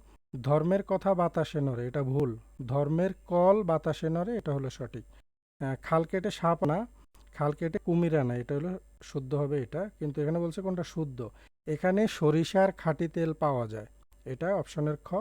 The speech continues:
শুদ্ধ। আহ, নেক্সট প্রশ্ন ছিল, গায়ে হলুদ কোন সমাস? গায়ে হলুদ বহুব্রীহি সমাস। ছন্দের জাদুকর বলা হয় কাকে? সত্যেন্দ্রনাথ দত্তকে। শীতার্ত শব্দের সন্ধিবিচ্ছেদ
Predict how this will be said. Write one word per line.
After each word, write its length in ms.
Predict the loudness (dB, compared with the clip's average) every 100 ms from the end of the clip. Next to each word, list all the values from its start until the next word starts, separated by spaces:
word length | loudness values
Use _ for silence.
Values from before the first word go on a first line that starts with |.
| -4
শুদ্ধ। 340 | -6 -6 -6 -8
আহ, 1160 | -14 -18 -20 _ _ _ -20 -20 -20 -10 -6 -2
নেক্সট 420 | 0 0 -4 -6
প্রশ্ন 380 | -4 -2 -2 -4
ছিল, 340 | -2 0 0 -2 -12 -20 -20 -12 -2
গায়ে 220 | 2 4
হলুদ 360 | 4 2 2 0 -2
কোন 140 | -2 -2
সমাস? 480 | -2 -4 -4 -8 -12 -6
গায়ে 180 | -2 0
হলুদ 320 | 0 -2 -4 -8 -20 -20 _ -12
বহুব্রীহি 640 | -2 2 2 2 0 -2
সমাস। 360 | -4 -6 -8 -10 -14 -20 -20 _ -2
ছন্দের 360 | 2 2 2
জাদুকর 500 | 2 2 0 0 0
বলা 240 | 2 2 4
হয় 160 | 2
কাকে? 440 | 0 -4 -4 -4 -4 -10 _ _ -20 -20 -14
সত্যেন্দ্রনাথ 840 | -2 -2 2 0 2 2 2 0
দত্তকে। 560 | -2 -6 -8 -12 -12 -16 -18 -20 _
শীতার্ত 540 | -4 -2 4 2 2
শব্দের 420 | -2 0 -2 -2 -4
সন্ধিবিচ্ছেদ 640 | -2 -2 0 -4 -4 -8